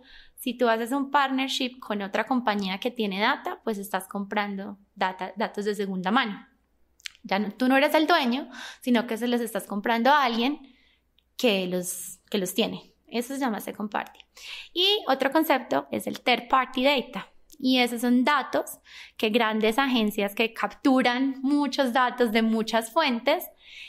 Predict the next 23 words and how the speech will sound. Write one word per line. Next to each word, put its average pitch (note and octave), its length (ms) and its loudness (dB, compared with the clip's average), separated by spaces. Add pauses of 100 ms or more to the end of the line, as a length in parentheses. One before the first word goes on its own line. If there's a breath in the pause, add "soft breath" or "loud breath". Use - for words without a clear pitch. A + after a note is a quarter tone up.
(120 loud breath)
eh, G#3 500 0
te A3+ 80 4
pueden A3 340 0
vender A#3 380 4
a G3+ 140 0
ti B3 140 0
como C#4+ 260 4
marca E4 500 0 (480 loud breath)
para, G3 640 0
para G#3 200 0
que G#3+ 120 -6
tú G3 220 -6
entiendas C4 640 2
más B3 200 4
ese A#3+ 220 -2
consumidor. F#3+ 560 -6 (140)
Entonces, A3 340 -6
por B3+ 160 2
ejemplo, A3 800 0 (840)
eh, A3 240 0
nosotros A3+ 520 0
en C4 160 4
Dentsu C4 500 0